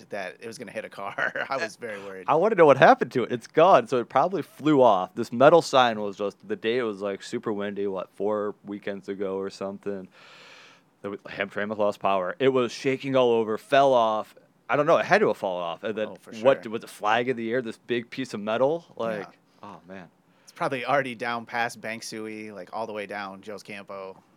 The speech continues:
Speaker 1: Like, who knows where it is?
Speaker 2: Yeah. Uh, but so the tourney's going on, right?
Speaker 1: Yeah.
Speaker 2: And you're Michigan State. What do you think so far of how Michigan State's looked?
Speaker 1: I,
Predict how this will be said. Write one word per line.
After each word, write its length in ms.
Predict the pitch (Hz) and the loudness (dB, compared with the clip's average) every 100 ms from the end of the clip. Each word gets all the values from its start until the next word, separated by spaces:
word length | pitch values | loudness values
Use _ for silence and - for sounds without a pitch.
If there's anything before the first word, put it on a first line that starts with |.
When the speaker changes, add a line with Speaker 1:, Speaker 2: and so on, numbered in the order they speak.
| _ _ | _ _
Speaker 1:
Like, 140 | _ - | _ -20
who 100 | 123 | -14
knows 240 | 101 95 | -12 -12
where 140 | 87 | -14
it 80 | 87 | -14
is? 320 | 82 85 - - 135 131 _ _ | -16 -18 -20 -20 -20 -20 _ _
Speaker 2:
Yeah. 80 | _ _ _ _ _ _ _ _ _ _ _ _ _ _ _ _ _ - - - _ - | _ _ _ _ _ _ _ _ _ _ _ _ _ _ _ _ _ -20 -20 -20 _ -4
Uh, 440 | 120 110 107 104 98 - _ _ _ _ _ | -2 -2 -4 -6 -10 -14 _ _ _ _ _
but 240 | 123 120 | -4 -4
so 140 | - 131 | -2 -2
the 80 | |
tourney's 360 | 120 165 156 113 | -2 0 0 0
going 240 | 104 98 | -4 -6
on, 200 | 90 92 104 | -6 -8 -4
right? 240 | 95 120 | -2 -2
Speaker 1:
Yeah. 200 | - 110 | -2 -2
Speaker 2:
And 140 | 101 101 | -2 -4
you're 160 | 104 | -6
Michigan 260 | 107 110 110 | -4 -6 -10
State. 360 | - 107 98 - | -6 -6 -6 -6
What 140 | 117 | -4
do 80 | 120 | -2
you 60 | |
think 220 | 117 113 107 | -2 -4 -2
so 140 | 110 | -4
far 280 | - 107 101 | 2 2 2
of 100 | 95 | 0
how 200 | 110 98 | 0 0
Michigan 280 | 101 - 98 | -2 -8 -10
State's 280 | - 92 | -8 -8
looked? 340 | 95 90 - _ _ - | -8 -10 -12 _ _ -14
Speaker 1:
I, 220 | 151 202 | -8 -8